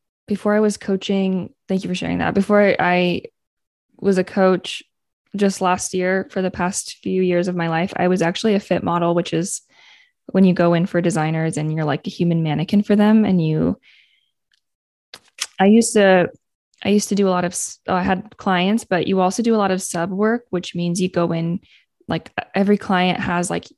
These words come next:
you know, usually one or two or three fit models that they see every week. And sometimes they're not available. So you sub for people and you go in and you're, you know, you have a different body than them. And they try and get people who have really similar measurements.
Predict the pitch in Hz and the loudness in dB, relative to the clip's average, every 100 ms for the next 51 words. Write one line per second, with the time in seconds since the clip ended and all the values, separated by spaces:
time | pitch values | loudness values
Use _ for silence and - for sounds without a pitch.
0 | _ - 180 170 180 185 180 165 175 175 | _ -4 -2 0 2 2 2 2 2 2
1 | 175 175 185 170 180 - 180 165 170 - | 2 0 -2 -2 -4 -4 0 2 0 -4
2 | _ _ _ _ - 190 180 175 170 - | _ _ _ _ -2 0 2 2 0 -4
3 | - 180 180 - 175 - - 67 - - | -6 -6 -4 -4 -4 -6 -4 -4 -4 -6
4 | - _ - _ _ _ 180 175 175 175 | -12 _ -20 _ _ _ 2 4 4 4
5 | - - 190 190 180 180 - - 170 170 | 0 -2 2 4 4 2 -2 -6 -2 -2
6 | 160 220 254 190 185 - 170 175 - 208 | 0 2 4 4 0 0 -6 -6 -4 -4
7 | 202 - 175 165 160 175 180 180 170 170 | -4 -6 -8 -6 -2 -2 0 0 0 2
8 | 185 175 170 170 160 156 - 180 160 165 | 2 0 0 -2 -4 -6 -4 -4 -2 0
9 | 190 190 180 170 175 160 175 180 165 165 | 0 0 -2 -4 -4 -6 -2 0 0 -2
10 | - - - - _ _ - 185 175 165 | -6 -18 -20 -20 _ _ -2 2 2 2
11 | 160 165 160 165 160 160 - 160 165 165 | 0 -2 -4 -4 -4 -4 -4 -4 -2 0
12 | 156 - - 180 170 - 175 180 165 175 | -2 -2 -6 -2 -4 0 -2 0 -2 0
13 | 190 196 - 190 175 170 170 180 170 160 | 2 2 2 0 0 0 -2 -2 -4 -4
14 | 165 - - | -4 -6 -8